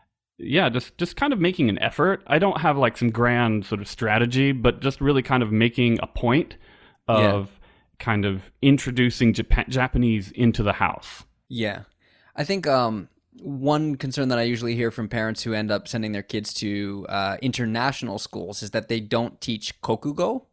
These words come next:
Speaker 2: which i-, is Japanese language. They don't
Speaker 1: Mm.
Speaker 2: teach Kokugo in
Speaker 1: Mm.
Speaker 2: international schools the same way they do in Japanese public and private schools.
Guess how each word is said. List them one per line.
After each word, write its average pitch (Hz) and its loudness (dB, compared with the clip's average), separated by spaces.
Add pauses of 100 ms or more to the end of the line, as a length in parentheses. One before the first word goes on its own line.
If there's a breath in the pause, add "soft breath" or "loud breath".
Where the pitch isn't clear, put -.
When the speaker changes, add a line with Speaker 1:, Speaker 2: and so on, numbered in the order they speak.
Speaker 2:
which - -4
i-, - -14
is 123 -8
Japanese 110 -2
language. 107 -8
They 117 -4
don't 123 0
Speaker 1:
Mm. 107 -2
Speaker 2:
teach 123 -4
Kokugo 107 -4
in 104 -6
Speaker 1:
Mm. - -8
Speaker 2:
international 107 -4
schools 98 -8
the 107 -12
same 110 -4
way 104 -4
they 104 -4
do 101 -6
in 101 -10
Japanese 110 -4
public 98 -8
and 101 -10
private 101 -10
schools. - -16